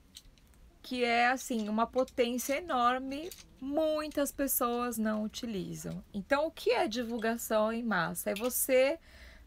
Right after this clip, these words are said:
fazer de forma automática, né? Replicar essa sua divulgação aí nos, é,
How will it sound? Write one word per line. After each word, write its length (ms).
fazer 560
de 160
forma 600
automática, 1160
né? 160
Replicar 800
essa 160
sua 240
divulgação 760
aí 380
nos, 640
é, 640